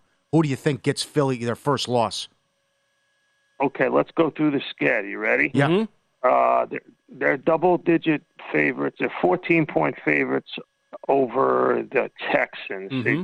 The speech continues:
Speaker 2: The Eagles, I think, have been five oh and one against the spread, some ridiculous number. Fourteen's a lot to lay, but I think they win the game outright. I'm not sure if they cover because going
Speaker 1: Right.
Speaker 2: on the road on a short week, but they beat the Texans.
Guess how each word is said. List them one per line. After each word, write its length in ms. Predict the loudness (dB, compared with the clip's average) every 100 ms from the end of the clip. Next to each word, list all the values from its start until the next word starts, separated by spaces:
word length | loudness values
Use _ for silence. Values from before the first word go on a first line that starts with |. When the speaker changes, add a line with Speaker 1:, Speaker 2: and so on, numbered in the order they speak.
| -6 -6
Speaker 2:
The 40 |
Eagles, 280 | -2 -2 0
I 120 | -2
think, 240 | -2 -4 -2
have 200 | -4 -2
been 360 | -2 -2 -4 -6 -12 -4
five 300 | -2 0 0
oh 220 | 0 -2
and 120 | -4 -2
one 180 | -2 -4
against 320 | -8 -12 -14
the 60 | -12 -8
spread, 480 | -4 0 2 2 -4 _ _ _ _ _ _ _ -6
some 180 | -4 -2
ridiculous 560 | -4 -2 -4 -2 -2 -2 -2
number. 440 | -4 -2 -4 -4 _ _ _ _ _ -2
Fourteen's 480 | 0 0 0 0 0
a 60 | 0
lot 300 | 2 0 -2
to 100 | -2
lay, 360 | 2 2 2
but 220 | 0 0 0
I 120 | 0
think 260 | -4 -6
they 140 | -2 -2
win 220 | -4 -6
the 80 | -4
game 220 | -4 0
outright. 480 | 0 -2 0 0 2
I'm 100 | 0 -2
not 120 | -2
sure 240 | -4 -4 -4
if 100 | -4
they 140 | -10
cover 360 | -4 -4 -4 -8
because 300 | -12 -10 -8
going 240 | -2 0 2
Speaker 1:
Right. 140 | 0
Speaker 2:
on 40 |
the 40 | -2
road 140 | -2 -2
on 100 | -2
a 100 | -4
short 320 | -6 -2 -2
week, 180 | 0 -4
but 120 | -4 -2
they 140 | -2
beat 260 | -2 -4 -4
the 80 |
Texans. 580 | -4 -2 -2 -4 -10 -10